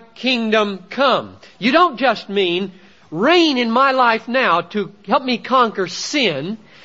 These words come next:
and all these other allegiances that compete for my affections." You mean, wrap up history. Do what you need to do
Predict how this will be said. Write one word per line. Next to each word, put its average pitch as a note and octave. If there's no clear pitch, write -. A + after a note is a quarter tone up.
and F#3
all B3
these A#3
other A3
allegiances F#3
that G3
compete G3
for G3+
my F#3+
affections." F3+
You A#3+
mean, A3
wrap D4
up C#4+
history. B3
Do E4
what C4+
you A3+
need B3
to A3+
do G#3